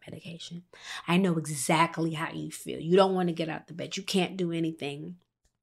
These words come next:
But what helped me get out the rut is that life goes on. The world didn't stop. I was wasting so many of my precious days and time, and I refused to let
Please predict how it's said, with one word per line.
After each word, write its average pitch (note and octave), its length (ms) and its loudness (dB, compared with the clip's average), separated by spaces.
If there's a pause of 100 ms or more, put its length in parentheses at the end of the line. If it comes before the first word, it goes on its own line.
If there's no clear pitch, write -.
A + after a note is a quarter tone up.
But E3 220 2
what G3+ 180 10
helped G3+ 260 6
me F3+ 160 6
get B3+ 180 8
out C4+ 220 2
the A#3+ 80 6
rut B3+ 340 4
is - 180 0
that F3 340 4 (120)
life A#3+ 480 8
goes G3+ 440 8
on. E3 420 2
The E3+ 100 6
world G3 460 6
didn't G3 240 4
stop. D3 640 6 (800)
I F#3 80 2
was F#3 240 4
wasting G#3 680 4
so A3 600 8
many G3+ 400 6
of F3 120 2
my D#3 160 0
precious F#3 640 2
days E3+ 500 4
and D3+ 220 -2
time, D3+ 640 -2 (340)
and F3+ 160 6
I F3+ 80 4
refused E3 1040 0 (160)
to - 160 2
let D#3+ 560 2